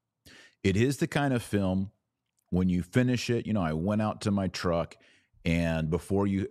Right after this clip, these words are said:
start the engine, you just kinda sit there and go, "Whew." You know,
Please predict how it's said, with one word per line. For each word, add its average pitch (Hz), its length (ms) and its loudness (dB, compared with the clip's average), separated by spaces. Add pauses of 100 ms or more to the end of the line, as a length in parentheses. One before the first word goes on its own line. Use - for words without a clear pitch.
start 95 340 -2
the 85 140 0
engine, 87 160 0
you 85 40 0
just 82 100 -6
kinda 82 220 -2
sit - 280 -4
there 76 140 -2
and 73 100 -4
go, 67 240 -6 (480)
"Whew." - 440 -12 (2250)
You 80 60 0
know, 78 240 0